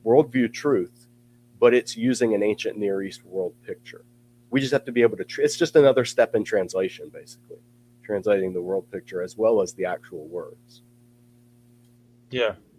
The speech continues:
Speaker 2: no, that makes a lot of sense. So let's continue. Um, on the topic of Adam and Eve, you have an interesting view on, uh, I guess, how we should translate the text. Uh, so,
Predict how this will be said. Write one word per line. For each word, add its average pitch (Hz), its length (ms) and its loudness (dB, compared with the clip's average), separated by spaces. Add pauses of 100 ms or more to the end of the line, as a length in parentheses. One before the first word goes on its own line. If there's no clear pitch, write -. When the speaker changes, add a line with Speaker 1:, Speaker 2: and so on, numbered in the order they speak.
(120)
Speaker 2:
no, 160 180 0
that 120 60 2
makes 113 200 -10
a - 40 -4
lot 127 100 0
of 117 60 -6
sense. - 360 -16 (580)
So - 140 -10
let's 151 160 -6
continue. 120 600 -10
Um, 127 340 -4 (600)
on 131 120 -4
the 143 80 -8
topic 175 600 -2
of 117 500 2
Adam 117 320 0
and 104 100 -8
Eve, 110 540 -8 (180)
you 120 180 -8
have 123 280 0
an 117 160 -8
interesting 113 540 -10
view 104 340 -6
on, 98 640 -6 (320)
uh, 104 260 -12 (220)
I 120 80 -2
guess, 123 160 -2
how 131 140 4
we 131 80 0
should 104 160 -10
translate 101 720 -6 (160)
the - 80 -20
text. - 540 -8 (580)
Uh, 101 340 -4 (920)
so, - 220 -8